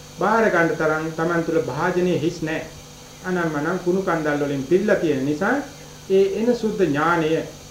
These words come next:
ඒ සුද්ධ අනාත්මානුපස්සනාව උතිරලා පිටට යනවා. යෝගාචරය එක තැනම කරකැවෙනවා. මේ නිසා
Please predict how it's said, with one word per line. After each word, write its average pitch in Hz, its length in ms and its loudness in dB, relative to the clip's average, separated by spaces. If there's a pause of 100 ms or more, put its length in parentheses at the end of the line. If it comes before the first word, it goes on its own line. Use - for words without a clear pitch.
(140)
ඒ 160 160 -2
සුද්ධ 185 300 0 (200)
අනාත්මානුපස්සනාව 165 1120 0 (520)
උතිරලා 170 440 0
පිටට - 260 -4
යනවා. 117 240 -6 (1000)
යෝගාචරය 165 680 2
එක 165 180 -2 (100)
තැනම 185 600 2
කරකැවෙනවා. - 640 -2 (1600)
මේ 165 160 2
නිසා 160 300 0